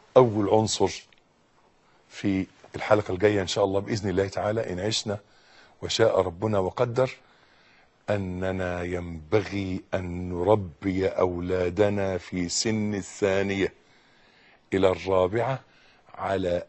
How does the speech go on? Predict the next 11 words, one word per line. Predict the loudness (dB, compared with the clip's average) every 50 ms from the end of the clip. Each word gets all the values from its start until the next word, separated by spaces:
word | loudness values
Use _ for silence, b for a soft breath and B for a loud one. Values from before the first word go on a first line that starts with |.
| -4
أن | -2 -2 -2 -2 -4 -6 -6 -6 -6
لهم | -6 -2 -2 -2 -2 -4 -10 -10 -10 -10 -10
رب | -2 0 0 0 0 -4 _ _ _ _ _ -20 _ _ -6
اسمه | -2 -2 -2 -2 0 -2 -2 -2 -4 -4 -4 -2 -2 -2 -4 _ _ _ _ 0 0
الله، | 0 0 -2 -12 -14 -8 -4 -4 -2 -2 -2 -2 -4 -8 -10 _ b b b b b b b b b b b b b b b _ _ _ _ _ _ _ _ _ _ _ _ _ _ _ _ _ _ _ _ _ _ _ _ _ _ _ _ -10
وأن | -6 -4 -2 0 0 0 0 0 0 -2 -2
تتعلق | -4 -6 -4 -2 -4 -4 0 0 0 0 0 -2 -2 -2 -2 -2 -2 -6 -6 -6 -4
قلوبهم | -4 -4 -2 0 2 2 2 2 2 0 -4 -6 -6 -4 -6 -6 -6 -8 -10 -16 _ _ _ _ _ _ _ _ _ _ _ _ _ _ _ 0
بأن | 2 2 4 6 4 4 4 4 2 2
لهم | 2 2 2 2 0 0 -2 -4 -2 -2 -4 -6
دين | -4 -2 -2 -2 0 0 0 0 0 -2